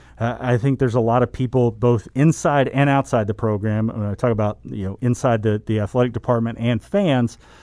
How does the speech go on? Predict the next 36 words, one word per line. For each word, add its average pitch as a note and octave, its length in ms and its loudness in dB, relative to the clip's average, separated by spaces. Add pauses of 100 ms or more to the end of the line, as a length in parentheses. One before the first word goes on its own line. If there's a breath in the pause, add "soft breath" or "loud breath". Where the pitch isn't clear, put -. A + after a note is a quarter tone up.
(240 soft breath)
uh, A2+ 300 -4
that C3 300 0
are A#2 40 2
fired C3 380 2
up A#2+ 140 0
about A2+ 240 -2
the A2+ 40 -8
possibilities A2+ 840 -2
of F2+ 140 -8
this. F#2+ 280 -6
I G2+ 180 -6
think A2+ 240 -6
there G#2+ 200 -6
are C3+ 220 2
some D#3+ 340 -6
worries C#3 520 -2 (380 soft breath)
about B2 460 -2
the, A#2+ 160 -4
the G#2+ 160 -4
competition C3 800 -2
level, B2 560 -2
uh, A#2 320 -6
things C3 340 -2
like A#2+ 280 -2
that, A#2+ 320 0
but G#2+ 180 -4 (320 soft breath)
I A#2 80 0
think D3 180 2
those C#3+ 240 2
things C3 300 0
have G2+ 100 -4
gotten A2+ 300 -2
drowned A#2 440 0
out A2 300 -2
really B2 500 0
quickly G#2 640 -2